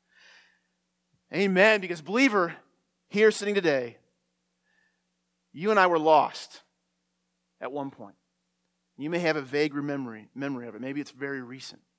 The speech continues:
You were lost in a pit of darkness and didn't even know it. Self-deceived. I was self-deceived. You were self-deceived. Self-worshipers. Caught up in our own self-destructive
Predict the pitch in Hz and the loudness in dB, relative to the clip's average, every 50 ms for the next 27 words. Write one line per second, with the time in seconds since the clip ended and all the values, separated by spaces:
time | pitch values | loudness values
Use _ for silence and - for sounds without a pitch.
0 | _ _ _ _ _ _ _ _ _ _ _ 160 190 202 208 196 202 214 226 233 | _ _ _ _ _ _ _ _ _ _ _ -6 -4 -4 -2 -2 0 2 4 6
1 | 233 226 214 190 - - - _ 214 196 190 180 175 170 - - 214 202 202 202 | 6 6 4 2 -4 -10 -10 _ -6 -4 -4 -4 -6 -6 -6 -4 -2 -2 -2 -4
2 | 170 160 147 175 170 175 170 156 - 165 170 226 262 240 180 147 143 160 226 359 | -6 -6 -4 -4 -4 -4 -6 -10 -12 -14 -12 -12 -10 -10 -8 -8 -8 -8 -10 -12
3 | 143 - _ _ _ _ _ _ _ _ _ _ _ _ _ _ _ _ - - | -14 -18 _ _ _ _ _ _ _ _ _ _ _ _ _ _ _ _ 2 6
4 | 240 247 269 247 - 254 220 - - 254 240 220 196 185 - 185 196 196 196 - | 6 6 6 4 -2 -6 -6 -4 -2 0 0 0 -2 0 0 0 0 0 0 -2
5 | - - 247 240 226 - 226 196 - 214 196 180 165 185 185 175 - - 220 208 | -2 -2 -2 -2 -2 -6 -10 -10 -8 -8 -10 -8 -8 -10 -10 -10 -8 -4 -2 -2
6 | 208 202 - 196 - - 196 190 180 170 147 - - - - - - - - - | -2 -4 -8 -12 -12 -10 -8 -8 -8 -8 -8 -10 -18 -20 -20 -12 -8 -6 0 4
7 | 240 240 240 - 208 190 196 220 233 - - 220 - - 160 127 107 107 - - | 4 4 4 2 -2 -2 0 0 0 0 -4 -8 -8 -8 -12 -14 -14 -16 -18 -20
8 | - _ _ _ _ - - 233 240 254 240 180 214 190 196 - 208 214 233 233 | -20 _ _ _ _ -2 2 4 6 6 6 4 4 2 2 2 4 4 4 4
9 | 233 233 214 - - - - - - - 247 254 262 247 - 226 208 - - 240 | 4 2 0 -4 -10 -6 -4 -2 4 6 6 6 6 4 -2 -8 -8 -6 2 4
10 | 220 220 220 - 220 208 190 180 | 4 4 4 2 -2 -2 -2 -4